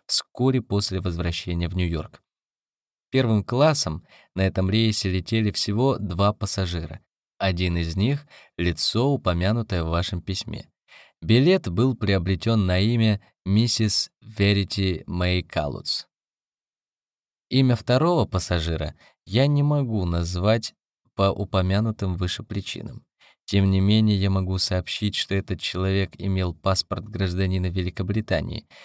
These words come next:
Он обратил на себя наше внимание не только тем, что предположительно знал миссис Калутс, но и тем, что прекрасно говорил по-английски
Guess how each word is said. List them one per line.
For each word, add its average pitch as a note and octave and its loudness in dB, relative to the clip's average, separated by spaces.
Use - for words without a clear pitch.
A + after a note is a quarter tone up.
Он D3 2
обратил G#2+ 2
на G2 2
себя F#2 -2
наше F2+ -4
внимание F2+ -2
не F2+ -2
только - -4
тем, F#2 -2
что E2+ -6
предположительно F2+ -4
знал F2+ 2
миссис F2+ -4
Калутс, - -6
но B2 4
и D3+ 0
тем, C#3+ -2
что C3 -6
прекрасно G#2 -2
говорил F#2+ 0
по-английски G2 -2